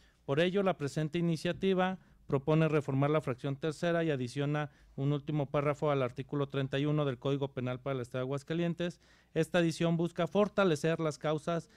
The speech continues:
de inculpabilidad al considerar el estado mental o emocional de una persona al momento de cometer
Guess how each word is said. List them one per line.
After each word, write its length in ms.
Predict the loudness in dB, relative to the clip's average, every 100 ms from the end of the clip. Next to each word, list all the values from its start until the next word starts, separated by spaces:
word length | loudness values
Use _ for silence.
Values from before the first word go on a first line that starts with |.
| _ -6
de 120 | 0
inculpabilidad 920 | 0 2 0 2 2 2 2 2 2 0
al 120 | -2
considerar 640 | -2 -2 0 0 0 -4 -14 _ -2
el 160 | 0
estado 480 | 0 2 2 2 0 _ -4
mental 380 | -2 2 2 4
o 40 |
emocional 560 | 4 2 2 0 2 0
de 60 |
una 220 | -2 -2
persona 500 | -4 -4 -2 -2 -2
al 80 | 0
momento 420 | 2 2 0 -2
de 120 | -4 -4
cometer 520 | -2 -2 -2 -4